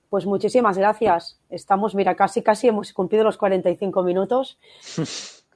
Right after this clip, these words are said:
Speaker 1: Eh, o-, bueno, César, muchísimas gracias por,
Speaker 2: No.
Speaker 1: por, por, por acompañarnos, a vosotros también, Víctor y Isma.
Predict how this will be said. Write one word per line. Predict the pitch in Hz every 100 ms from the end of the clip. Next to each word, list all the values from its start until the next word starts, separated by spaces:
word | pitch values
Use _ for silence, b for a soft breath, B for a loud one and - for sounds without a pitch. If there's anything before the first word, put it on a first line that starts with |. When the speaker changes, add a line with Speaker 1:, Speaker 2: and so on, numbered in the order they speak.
| -
Speaker 1:
Eh, | 233 220 214 208 196 185 180
o-, | 226 220
bueno, | 208 220 220
César, | 233 220 202
muchísimas | 202 202 220 220 196
gracias | 214 262 254
por, | - 220 202 190 180 175 165
Speaker 2:
No. | 165 _ _
Speaker 1:
por, | 190 180 175
por, | 185 175 175 170
por | - 180
acompañarnos, | 170 170 175 196 202 240 262 - -
a | 175
vosotros | 170 185 190 -
también, | 180 185 202 185
Víctor | 185 185 175
y | 190
Isma. | - 233 294